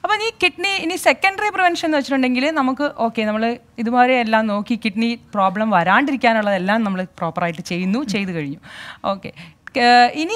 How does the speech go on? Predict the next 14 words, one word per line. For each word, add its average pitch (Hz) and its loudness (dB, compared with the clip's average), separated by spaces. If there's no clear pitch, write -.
നമുക്ക് 294 2
കിഡ്നി 269 2
പ്രോബ്ലംസ് 226 2
ഉണ്ട് 202 0
എന്ന് 254 2
ഡയഗ്നോസ് 202 0
ചെയ്തിരിക്കുകയാണ്. 151 -8
അപ്പോൾ 185 -12
നമുക്ക്, 214 -6
ആ, 202 4
ഹോസ്പിറ്റലിൽ 196 -2
ചെന്ന് 190 -4
ക്രിയാറ്റിനിൻ 190 -2
ഒരു, 180 -6